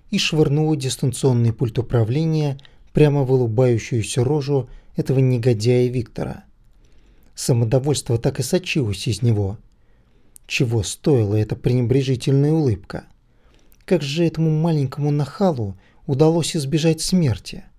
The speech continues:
Повезло. Все планы рухнули. Какое право он имел нарушать ее планы? Он должен был пасть на поле брани.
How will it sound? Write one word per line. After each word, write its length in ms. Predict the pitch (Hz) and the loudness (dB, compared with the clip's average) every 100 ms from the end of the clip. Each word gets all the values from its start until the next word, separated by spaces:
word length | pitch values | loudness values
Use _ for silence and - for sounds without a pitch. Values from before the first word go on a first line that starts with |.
| _ _ _ _ _ _ | _ _ _ _ _ _
Повезло. 800 | - 110 104 117 117 110 95 95 - _ - _ - _ _ - | -2 0 2 0 0 0 -2 -8 -12 _ -20 _ -20 _ _ -8
Все 240 | - 160 | -2 -2
планы 460 | - 196 170 104 110 | 0 2 2 2 0
рухнули. 600 | 143 - 117 95 95 139 _ _ _ _ _ - | 0 0 0 0 -2 -8 _ _ _ _ _ -10
Какое 360 | - - 233 226 | -8 0 2 2
право 460 | 240 226 156 110 | 2 4 4 4
он 220 | 117 131 | 2 2
имел 240 | 139 165 185 | 2 2 2
нарушать 500 | 190 190 - 156 160 | 2 0 2 0 2
ее 180 | 175 190 | 0 0
планы? 580 | 220 196 107 104 110 - _ _ _ _ _ | 0 0 0 -4 -8 -14 _ _ _ _ _
Он 280 | 139 131 131 | 2 2 4
должен 460 | 185 165 120 131 120 | 4 4 0 -2 2
был 180 | 160 | 0
пасть 440 | 139 - 135 - - | 2 2 2 0 -2
на 100 | 160 | -2
поле 280 | - 139 151 | 2 2 4
брани. 540 | 180 156 98 110 180 | 4 4 2 -4 -12